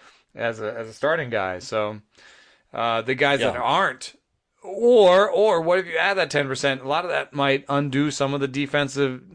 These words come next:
Speaker 1: uh, negation. So, like, like, if Edgar Martinez had played every game in the field, he would have ostensibly been ten percent better as a hitter.
Speaker 2: Sure.
Speaker 1: So that might have,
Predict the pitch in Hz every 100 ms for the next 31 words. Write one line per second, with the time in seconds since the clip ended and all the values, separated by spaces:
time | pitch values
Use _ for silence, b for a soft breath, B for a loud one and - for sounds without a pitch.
0 | - 135 135 127 131 127 196 185 127 143
1 | 135 - B B B _ _ _ - -
2 | 143 131 147 135 190 220 214 190 - 208
3 | 175 139 131 156 180 156 139 143 156 147
4 | 147 127 - 202 156 131 131 143 139 127
5 | - _ 127 131 - 208 175 147 131 127
6 | 123 - 143 127 127 135 117 147 131 117
7 | 117 120 147 110 101 - _ _ _ _
8 | - - 110 90 - B B B - 147
9 | 147 147 143 131